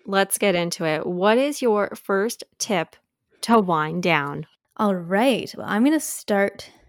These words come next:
Speaker 2: with one that I know you almost have a bit of a counter,
Speaker 1: Mm-hmm.
Speaker 2: and that is moving through a form of light exercise. So this can be anything from a walk, yoga, maybe if you like Pilates or something, you can do that.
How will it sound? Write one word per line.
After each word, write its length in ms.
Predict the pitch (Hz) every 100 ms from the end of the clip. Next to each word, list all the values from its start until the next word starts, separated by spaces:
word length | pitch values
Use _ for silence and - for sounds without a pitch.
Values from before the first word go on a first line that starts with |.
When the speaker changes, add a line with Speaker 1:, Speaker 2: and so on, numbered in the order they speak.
| _ _
Speaker 2:
with 240 | 202 190 190
one 380 | 180 180 180
that 100 | 185
I 140 | 175 175
know 160 | 190
you 200 | 196 190
almost 280 | 180 180 175
have 140 | 190 180
a 40 |
bit 140 | 180
of 100 | 165
a 60 | 165
counter, 560 | - 185 185 196 311 403 466
Speaker 1:
Mm-hmm. 220 | 196 240 453 _ _ -
Speaker 2:
and 220 | 220 220
that 200 | 226 254 254
is 200 | 226 196
moving 580 | 220 262 269 349 370 - -
through 280 | 247 247 240
a 60 | 220
form 500 | - - 202 190 190
of 160 | 196 180
light 440 | 185 190 190 - - _ _
exercise. 840 | 185 - - 190 - - - - - _ _ _ _
So 600 | - 202 202 196 190 190
this 280 | 196 226 -
can 140 | 254
be 160 | 247 247
anything 560 | 208 208 208 202 190
from 240 | 190 180 170
a 80 | 170
walk, 800 | 214 262 262 262 254 - - _ _ _
yoga, 920 | 196 220 226 226 226 220 214 214 208 -
maybe 240 | 202 196 202
if 140 | -
you 60 | 175
like 180 | 185 -
Pilates 520 | 151 170 208 220 208
or 100 | 202
something, 460 | 202 196 190 185
you 120 | 175 -
can 160 | 151
do 180 | 160 170
that. 460 | 175 208 240 -